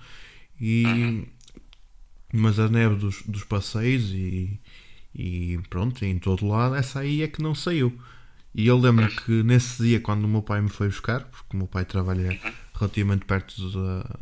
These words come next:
Speaker 1: da escola onde eu estudei, e
Speaker 2: Uhum.
Speaker 1: então ele,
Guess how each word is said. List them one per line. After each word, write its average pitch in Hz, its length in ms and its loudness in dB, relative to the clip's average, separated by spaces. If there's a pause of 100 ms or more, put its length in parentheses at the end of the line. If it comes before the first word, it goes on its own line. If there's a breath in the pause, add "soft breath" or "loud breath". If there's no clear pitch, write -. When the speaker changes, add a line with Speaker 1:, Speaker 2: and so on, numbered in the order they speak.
Speaker 1:
da 92 280 -2
escola 92 380 -2
onde 92 100 2
eu 92 40 2
estudei, 104 420 -2 (520 loud breath)
e 95 220 -2
Speaker 2:
Uhum. 95 60 2
Speaker 1:
então 95 300 2
ele, 92 200 0